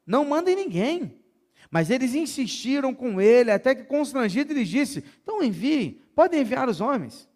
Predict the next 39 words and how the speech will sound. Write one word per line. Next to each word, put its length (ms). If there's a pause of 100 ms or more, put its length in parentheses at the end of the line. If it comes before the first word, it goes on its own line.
(560)
E 100
enviaram 420
cinquenta 480
homens, 560 (520)
que 80
ao 80
procurarem, 640
que 160
procuraram 680
por 200
durante 420
três 480
dias, 580 (380)
porém 260
não 220
acharam. 540 (340)
Então 260
voltaram 440
para 200
junto 200
de 80
Eliseu, 440
que 140
tinha 200
ficado 360
em 20
Jericó, 420
e 120
ele 140
lhes 160
disse, 440 (220)
"Eu 100
não 140
disse 460
que 80
vocês 480
não 100
deveriam 460
ir?" 160